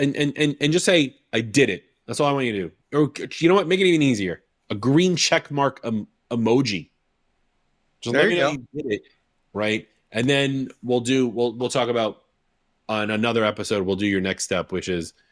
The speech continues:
Speaker 1: how you're gonna ask for those referrals, and then you're gonna start building your list with that. I think that's a good way to do things.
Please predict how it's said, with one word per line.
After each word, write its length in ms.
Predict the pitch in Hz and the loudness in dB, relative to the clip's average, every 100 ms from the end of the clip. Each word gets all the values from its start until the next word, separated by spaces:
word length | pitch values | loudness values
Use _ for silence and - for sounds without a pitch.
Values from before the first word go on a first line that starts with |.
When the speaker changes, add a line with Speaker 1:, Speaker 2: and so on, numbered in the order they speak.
| _ _ _ _ | _ _ _ _
Speaker 1:
how 160 | - 117 | -6 -2
you're 180 | 104 101 | 0 -2
gonna 140 | 104 | -4
ask 200 | 101 95 | -6 -6
for 60 | 101 | -2
those 220 | 98 87 | -2 -2
referrals, 500 | 90 - 92 87 82 - | -4 -2 0 0 -4 -6
and 80 | 95 | -4
then 140 | 92 | -2
you're 80 | 92 | -2
gonna 120 | 92 | -2
start 240 | - 90 | -2 -4
building 240 | 78 85 85 | -2 -4 -4
your 100 | 82 | -4
list 200 | 80 - | -6 -8
with 120 | 76 | -10
that. 180 | 78 73 - | -12 -12 -6
I 140 | 104 | -2
think 160 | 113 104 | -2 0
that's 180 | 110 101 | 0 0
a 60 | |
good 160 | 90 80 | -2 -2
way 140 | 80 | -2
to 60 | 78 | -4
do 200 | 78 78 | -4 -6
things. 320 | 71 76 - | -8 -16 -18